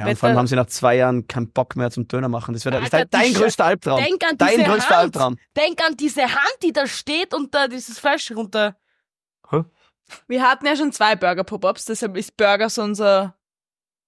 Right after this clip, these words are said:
Speaker 3: Homefood, sag
Speaker 1: Ja.
Speaker 3: ich mal. Da können wir gut vergleichen, weil wir wissen, wie wir die
Speaker 1: Was
Speaker 3: Burger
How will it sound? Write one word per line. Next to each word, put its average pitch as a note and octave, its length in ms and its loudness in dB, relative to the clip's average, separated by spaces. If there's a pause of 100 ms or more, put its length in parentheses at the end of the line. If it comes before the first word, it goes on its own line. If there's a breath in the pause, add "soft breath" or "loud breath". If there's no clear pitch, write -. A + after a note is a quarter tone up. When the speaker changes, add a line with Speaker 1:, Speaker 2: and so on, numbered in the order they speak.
(600)
Speaker 3:
Homefood, A3+ 640 2 (160)
sag G3+ 240 0
Speaker 1:
Ja. - 60 -8
Speaker 3:
ich G3+ 80 -10
mal. F3 260 -2 (840)
Da A3 80 -6
können A#3 260 2
wir A3 100 2
gut A3+ 160 -2
vergleichen, F#3 560 -2
weil F#3 160 -4
wir G3+ 140 -6
wissen, G#3 340 -4
wie G#3+ 400 -2
wir G#3 180 2
die G3+ 120 -4
Speaker 1:
Was G3+ 240 4
Speaker 3:
Burger G3+ 80 4